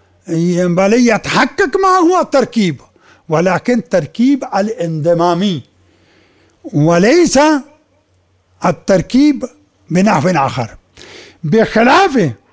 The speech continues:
هذا التر-، التركيب الحاصل في القضية هو تركيب اتحادي، لأنه يتحد المحمول مع الموضوع، إما بحمل المعتاد أو بحمل الاشتقاق، حقيقة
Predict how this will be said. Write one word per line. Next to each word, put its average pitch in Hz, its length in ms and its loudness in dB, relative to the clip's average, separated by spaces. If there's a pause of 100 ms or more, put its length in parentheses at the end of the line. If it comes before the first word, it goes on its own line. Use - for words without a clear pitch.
(200)
هذا 247 600 2
التر-، - 720 -4
التركيب 339 760 0
الحاصل 208 480 0
في 220 120 -4
القضية 208 600 2 (760)
هو 165 180 2
تركيب 208 800 0 (280)
اتحادي، 180 680 0 (500)
لأنه 180 680 0
يتحد 190 560 0
المحمول 196 760 -2 (460)
مع 185 300 0 (500)
الموضوع، 160 380 0 (340)
إما 226 320 2
بحمل 202 440 0
المعتاد 185 580 2 (440)
أو 269 120 4
بحمل 302 360 0
الاشتقاق، 359 680 0 (480)
حقيقة 277 720 0